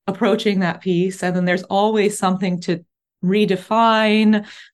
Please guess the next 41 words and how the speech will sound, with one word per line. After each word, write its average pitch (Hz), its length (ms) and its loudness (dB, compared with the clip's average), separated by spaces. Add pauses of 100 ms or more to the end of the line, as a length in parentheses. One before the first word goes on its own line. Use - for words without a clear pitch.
or 175 240 2
refine 208 920 2
or 175 240 0
look 202 260 2
at 185 180 0
in 175 100 -4
a 180 60 0
new 185 200 2
way, 190 440 2
depending 180 480 -2
on 170 300 0 (280)
who 214 160 2
else 175 220 -2
joins 196 560 2
you 220 360 4
in 208 160 0
the 202 100 4
room 202 360 0
in 208 80 -2
that 196 160 -4
experience. 196 880 -2 (420)
Um, 175 360 -2 (280)
and 190 100 -2
I've 202 100 -2
always 247 260 0
kind 240 160 2
of 196 60 2
referred 233 300 0
to, 208 220 -4 (240)
to 202 160 0
Strauss 226 480 -2
as 190 240 -2
the 190 120 0
dessert. 185 800 -2
You 196 160 0
know, 175 320 0 (280)
you 214 120 2
use 240 640 2 (120)
similar 254 480 -2
skills 240 760 -4
that, 170 240 -4